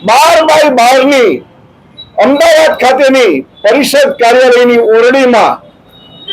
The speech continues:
આ માણસ રહ્યો, ત્યાગ, તપસ્યા અને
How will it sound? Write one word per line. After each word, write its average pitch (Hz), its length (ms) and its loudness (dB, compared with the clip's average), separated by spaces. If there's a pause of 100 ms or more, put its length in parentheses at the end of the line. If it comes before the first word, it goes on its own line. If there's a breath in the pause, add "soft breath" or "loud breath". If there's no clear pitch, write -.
(100)
આ 339 120 2 (100)
માણસ 269 420 0 (1300)
રહ્યો, 247 380 2 (560)
ત્યાગ, 254 400 0
તપસ્યા 240 520 -2
અને 233 140 0